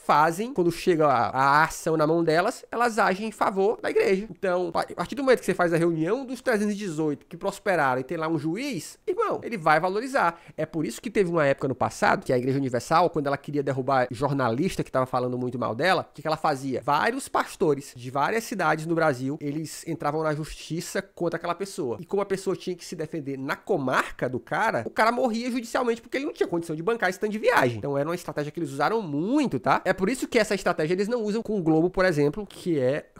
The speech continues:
quem tem dinheiro e pode se defender. Essa é uma estratégia. Eu acredito que, de certo modo, o que a gente pode fazer é isso, cara. É,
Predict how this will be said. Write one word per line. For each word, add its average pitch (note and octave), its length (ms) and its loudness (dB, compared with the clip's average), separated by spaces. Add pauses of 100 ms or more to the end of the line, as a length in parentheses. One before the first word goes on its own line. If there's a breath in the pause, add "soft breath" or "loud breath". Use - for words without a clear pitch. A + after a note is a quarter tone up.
quem C#3+ 220 -2
tem C3 240 0
dinheiro C#3 360 4 (120)
e - 60 -8
pode - 220 -2
se D#3+ 60 0
defender. E3+ 300 -2
Essa B3 220 0
é - 20 2
uma G#4 40 0
estratégia. G4 520 -4
Eu B3+ 140 6
acredito F#3 460 -2
que, - 100 -12
de G#3 60 -8
certo - 320 -4
modo, D#3+ 260 0
o - 40 -8
que - 100 -2
a G#3+ 40 2
gente A3+ 140 -4
pode G#3 220 -6
fazer A3 220 -2
é G#4+ 160 0
isso, - 160 -4
cara. - 320 0
É, D#3+ 200 -8